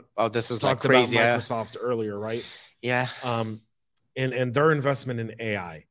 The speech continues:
Speaker 2: I, I actually see the good in A I in, in those types of situations
Speaker 1: Mm-hmm.
Speaker 2: because the cost of reviewing billions of lines of code,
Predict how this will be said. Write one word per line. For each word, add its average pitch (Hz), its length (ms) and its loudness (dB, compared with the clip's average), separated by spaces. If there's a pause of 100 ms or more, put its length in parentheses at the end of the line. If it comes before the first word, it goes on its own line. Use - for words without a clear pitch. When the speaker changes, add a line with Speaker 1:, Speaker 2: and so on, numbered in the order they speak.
(920)
Speaker 2:
I, 160 140 4
I 180 200 4
actually 160 460 2
see 131 180 -4
the 110 120 -4
good 120 220 -2
in 113 140 -4
A 98 160 -4
I 85 400 -14 (540)
in, 123 120 -2
in 123 200 -4
those 117 380 0 (100)
types 117 260 -2
of 107 60 -6
situations 95 680 -8
Speaker 1:
Mm-hmm. 143 300 -6 (240)
Speaker 2:
because 123 400 0 (100)
the 120 180 -6
cost 165 540 -4
of 120 160 -4
reviewing 110 520 -4
billions 120 400 -2
of 107 80 -4
lines 104 280 -6
of 98 80 -12
code, 101 380 -6